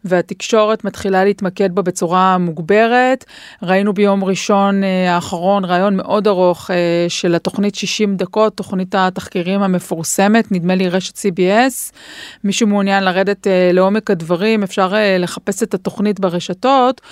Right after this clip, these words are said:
הוא מדבר שם על המשנה שלו, וגם, אה, אומר דברים שיזיקו לו אחר כך, כמו היחס לקובה, ופשוט שווה מאוד להקשיב לתוכנית.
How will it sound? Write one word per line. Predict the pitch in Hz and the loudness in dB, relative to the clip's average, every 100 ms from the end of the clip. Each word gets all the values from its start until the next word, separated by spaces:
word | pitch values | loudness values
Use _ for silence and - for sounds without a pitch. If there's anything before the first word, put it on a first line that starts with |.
| - - - | -20 -14 -4
הוא | 190 180 180 | 0 0 2
מדבר | 180 180 160 196 196 | 2 2 4 2 0
שם | - 214 | -2 2
על | 196 180 | 2 2
המשנה | 175 175 226 254 | -2 -2 0 0
שלו, | 269 294 247 220 202 180 | 0 0 2 2 2 2
וגם, | 175 175 170 - - - 196 175 175 170 175 | 2 2 0 -8 -20 -8 -2 2 2 2 2
אה, | 180 | 2
אומר | 196 233 | 4 4
דברים | 185 214 214 | 2 0 0
שיזיקו | 226 185 208 262 | 2 2 0 0
לו | 254 220 | 2 2
אחר | 220 | 2
כך, | 196 190 | -2 -4
כמו | 202 180 | -2 0
היחס | 180 175 180 | 0 -2 -4
לקובה, | 196 185 294 240 233 190 | -6 -4 -2 2 2 2
ופשוט | 170 180 - - 208 269 - | 0 -2 -2 -8 -8 -8 -2
שווה | 226 208 | 0 2
מאוד | 208 202 196 | 2 2 2
להקשיב | 185 - 202 180 | 0 -2 -6 -2
לתוכנית. | 190 180 175 175 - 185 - 180 226 370 - - | 0 0 -2 -4 -8 -10 -4 0 2 0 -4 -16